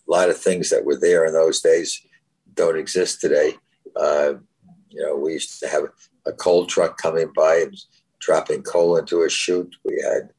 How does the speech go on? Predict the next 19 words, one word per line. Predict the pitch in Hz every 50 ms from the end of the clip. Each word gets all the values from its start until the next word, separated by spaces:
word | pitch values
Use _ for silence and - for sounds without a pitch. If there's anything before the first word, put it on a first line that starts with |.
| _ - - _ _ - -
uh, | - 69 69 67 64 65 64 - - - 50 50 - - _ _ _ _ _ _ _ _ _ -
the | 76
milkman, | 73 85 90 92 90 - - - 90 90 90 90 80 - - -
actually, | 76 82 82 - - - 87 87 92 90
it | 82 73 -
wa-, | 73 73 - -
it | - - 80
was | 78 78
in | 80 73
a, | 69 - - _ _ _ _
he | 85
wasn't | 85 95 95 87 - 95 85
in | 82 78
a, | 76 73 69 - - - - - - -
in | -
a, | 71 - - - - _ _ _ - -
a | - - -
horse | - 95 95 90 - - -
and, | 73 67 67